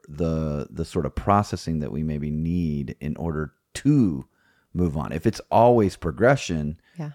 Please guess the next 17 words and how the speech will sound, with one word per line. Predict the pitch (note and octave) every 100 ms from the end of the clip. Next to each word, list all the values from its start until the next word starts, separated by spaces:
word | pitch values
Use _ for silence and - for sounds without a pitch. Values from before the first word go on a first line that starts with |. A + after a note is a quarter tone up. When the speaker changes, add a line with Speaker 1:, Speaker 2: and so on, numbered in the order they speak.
| -
Speaker 1:
there's | F#2+ E2+
rarely | F2+ F2 G2+ G#2+ G2+
ever | F#2 D#2+
stillness. | D#2 - B2 C3+ - - - -
Speaker 2:
Yeah. | D#3 C#3 _ _ _ _ _ _ -
And | F3
you |
Speaker 1:
So | E3+
Speaker 2:
need, | E3+ E3 _
you | - E3
need | E3 D#3+
that | C#3+ D3 - _ _ _
Speaker 1:
Yeah. | F#2+ C2 D2+ _
Speaker 2:
polarity | - D#3+ D#3 D3+ D3
between | D3 D#3+ - D3+
the | C3
two. | C3+ -